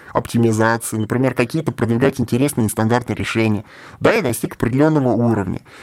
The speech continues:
И скажу больше, честно говоря, меня звали и в префектуру, и на город, но я туда не пошёл, потому что мне там было бы скучно.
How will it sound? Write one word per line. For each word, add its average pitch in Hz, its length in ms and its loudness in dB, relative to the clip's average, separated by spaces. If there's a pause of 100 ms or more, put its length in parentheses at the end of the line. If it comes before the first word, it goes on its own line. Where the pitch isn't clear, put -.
(120)
И 131 640 2
скажу 143 300 0
больше, 190 340 -2
честно - 280 -2
говоря, 143 420 2
меня 131 320 2
звали 120 260 2
и 107 60 0
в 107 40 -8
префектуру, 127 520 0
и 113 40 2
на 110 140 2
город, 143 280 0
но 107 100 2
я 131 140 2
туда 117 240 -2
не 113 100 2
пошёл, 127 340 0
потому 113 360 -2
что 90 440 -6 (340)
мне 131 160 4
там 107 140 0
было 113 160 2
бы 113 80 -2
скучно. 110 400 -6